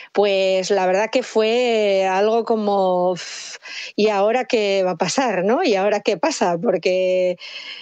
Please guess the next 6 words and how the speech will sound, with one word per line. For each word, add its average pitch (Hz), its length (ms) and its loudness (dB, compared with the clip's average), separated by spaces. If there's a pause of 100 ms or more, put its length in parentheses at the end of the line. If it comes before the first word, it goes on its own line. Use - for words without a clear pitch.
(140)
sí, 277 260 -2
tú, 226 240 0 (160)
tú 240 80 -10
pretendes 254 800 0
salir, 294 460 -2
¿no? 277 220 0